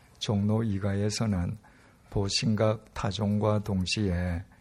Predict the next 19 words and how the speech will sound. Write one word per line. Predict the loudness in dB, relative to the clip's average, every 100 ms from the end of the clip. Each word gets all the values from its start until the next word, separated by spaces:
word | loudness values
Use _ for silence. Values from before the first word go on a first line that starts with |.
| -20 -20 -20
그곳에 | -12 -2 0 2 2
모여있는 | 2 2 2 2 0 0 0 0
십만 | 0 0 2 4 4 2 2
인파가 | 0 0 -2 -2 -2 -4 -12 -20 -20 -20 -20 -20 -20 -20 -6
새해를 | 0 2 4 2 2 -2
기뻐하는 | -4 -2 0 2 2 2 2 0 -2 -10 -20 -20 -20 -20 -20 -20 -20 -20 -20 -14
감격의 | -2 0 0 -2 0 0 -2
환호성을 | -2 -2 -2 -2 -2 -2 -2
터뜨렸을 | -4 -4 -2 -4 -2 -4
것입니다. | -4 -4 -2 -4 -4 -6 -8 -20 -20 -20 -20 -20 -20 -20 -20 -20
그리고 | -4 0 0
지금 | 0 -2 2 2 2
이 | 0
시간 | 0 2 2
현재 | 2 2 0 0 0 -2 -6 -16 -20 -20 _ -6
전국 | -2 2 2 2 0 -2 -4 -8 -20 -20
거의 | -2 2 4 2
모든 | 2 0 0 2 2
술집에서는 | 0 -4 -6 -2 0 0 0 0 0 0